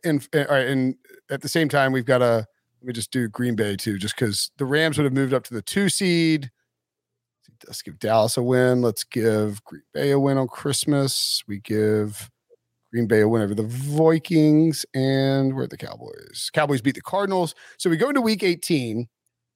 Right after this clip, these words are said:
The Rams are twelve and four.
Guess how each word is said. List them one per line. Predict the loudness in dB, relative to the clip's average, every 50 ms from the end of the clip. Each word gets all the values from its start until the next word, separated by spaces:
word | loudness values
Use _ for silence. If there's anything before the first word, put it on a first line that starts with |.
| _ _ _
The | -2 -2
Rams | 0 0 0 0 2 2 2 2 2 0 -2 -2 -4 -2
are | 0 0 2 2 2 2 2 2 0 -2 -4 -8 _ _ _ _ _ _ _ _ _ _ _ _ _ _ _ _ _
twelve | -4 0 2 2 2 2 0
and | -2 -4
four. | -4 -2 0 2 2 2 2 0 -2 -6